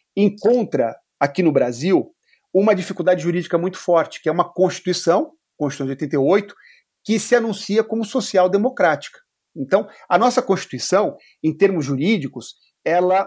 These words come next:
estabeleceu um paradigma, que era um paradigma contrário a esses discursos e políticas neoliberais que já estavam em prática na Europa, na América Latina, em vários países. Nós tínhamos esse empecilho e temos ainda hoje,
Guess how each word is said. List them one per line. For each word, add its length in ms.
estabeleceu 840
um 120
paradigma, 720
que 120
era 80
um 40
paradigma 680
contrário 800
a 140
esses 260
discursos 560
e 60
políticas 720
neoliberais 840
que 420
já 140
estavam 400
em 80
prática 520
na 120
Europa, 680
na 80
América 300
Latina, 360
em 60
vários 320
países. 600
Nós 220
tínhamos 280
esse 240
empecilho 440
e 80
temos 320
ainda 280
hoje, 420